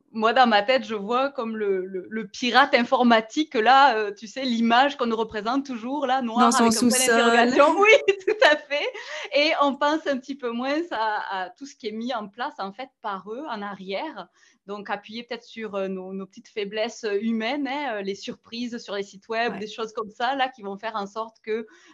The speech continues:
Speaker 1: ou la peur aussi, hein, je, je pense,
Speaker 2: Cent pour cent.
Speaker 1: euh, à la peur aussi, là, pour, euh, cliquer parce que vous avez oublié, euh, je sais pas quoi, vous n'avez pas payé, euh, euh, une cotisation, des trucs comme ça qui font que, euh, bien, on se laisse, euh, on se laisse piéger. Donc, je trouve super, euh,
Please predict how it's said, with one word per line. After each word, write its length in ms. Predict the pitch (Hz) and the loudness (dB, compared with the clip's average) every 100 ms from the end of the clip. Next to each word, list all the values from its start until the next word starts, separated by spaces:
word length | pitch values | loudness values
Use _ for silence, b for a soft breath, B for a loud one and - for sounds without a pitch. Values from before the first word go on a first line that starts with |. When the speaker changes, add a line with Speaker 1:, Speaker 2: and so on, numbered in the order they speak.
| - | -10
Speaker 1:
ou 120 | 202 | -4
la 160 | 190 | -4
peur 420 | 190 - 240 370 339 | -6 -8 -4 -4 -4
aussi, 400 | 277 - 349 370 | -8 -10 -8 -6
hein, 120 | 262 | -6
je, 240 | 202 190 185 | -6 -8 -8
je 80 | |
pense, 300 | 196 202 214 | -8 -8 -8
Speaker 2:
Cent 80 | 214 | -8
pour 80 | 196 | -8
cent. 40 | 190 | -8
Speaker 1:
euh, 20 | 190 b b | -10 b b
à 100 | 208 | -6
la 120 | 190 | -4
peur 320 | 190 214 220 214 | -4 -6 -6 -6
aussi, 400 | 202 - 285 349 | -8 -8 -8 -4
là, 200 | 339 330 - | -4 -6 -10
pour, 200 | 202 202 | -6 -2
euh, 460 | 190 175 180 175 - - | -2 -2 -6 -8 -14 -18
cliquer 500 | 196 - 226 226 233 | -20 -12 -8 -6 -8
parce 160 | 190 | -10
que 100 | - | -14
vous 80 | 185 | -8
avez 220 | 185 196 | -2 -2
oublié, 560 | 196 180 180 208 226 196 | -2 -6 -8 -6 -2 -2
euh, 60 | |
je 80 | 185 | -2
sais 80 | 202 | -6
pas 120 | 190 | -8
quoi, 380 | 190 - 214 220 | -8 -2 2 2
vous 80 | 202 | 0
n'avez 160 | 190 | 0
pas 140 | 190 202 | 0 0
payé, 500 | 202 190 208 220 208 | -2 -4 -2 0 0
euh, 100 | 185 190 B B | -2 -4 B B
euh, 100 | 175 | -2
une 160 | 180 202 | 0 0
cotisation, 880 | 220 220 214 196 196 - 233 233 233 | -4 -6 0 0 0 -2 0 2 0
des 220 | 214 208 | -4 -8
trucs 160 | 220 233 | -10 -4
comme 180 | 208 | -4
ça 200 | 202 302 | -2 -2
qui 180 | 349 226 | -2 -8
font 360 | - 277 294 294 | -2 2 4 2
que, 320 | 285 269 294 B B B - | 0 -2 -2 B B B -4
euh, 240 | 196 185 | -2 -2
bien, 200 | 180 196 | -4 -8
on 40 | 190 | -10
se 160 | - | -10
laisse, 300 | 190 214 - | -10 -10 -8
euh, 300 | 196 175 170 165 | -6 -6 -6 -10
on 80 | 180 | -14
se 180 | 175 - | -16 -14
laisse 200 | 190 - | -16 -16
piéger. 220 | - 202 | -14 -8
Donc, 160 | 277 196 | -6 -8
je 60 | |
trouve 160 | - 233 | -12 -18
super, 400 | - - 262 240 | -18 -6 -6 -4
euh, 280 | 196 190 | -4 -4